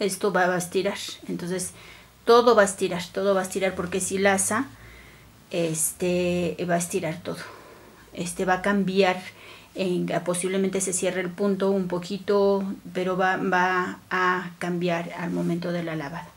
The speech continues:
Entonces ya termi-, ya terminamos hasta aquí. Miren cómo queda esta parte del cuello.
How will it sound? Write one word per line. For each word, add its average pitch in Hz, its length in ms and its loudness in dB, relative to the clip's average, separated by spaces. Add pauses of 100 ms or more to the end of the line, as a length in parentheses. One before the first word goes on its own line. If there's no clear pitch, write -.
(400)
Entonces 226 320 2
ya 254 140 6
termi-, 285 280 8
ya 240 180 6
terminamos 233 500 2
hasta 214 220 -2
aquí. 220 440 2 (840)
Miren 104 340 4
cómo 202 320 0
queda 226 360 2 (880)
esta 190 340 -2
parte 185 420 0 (1120)
del 170 220 -6
cuello. 185 400 -2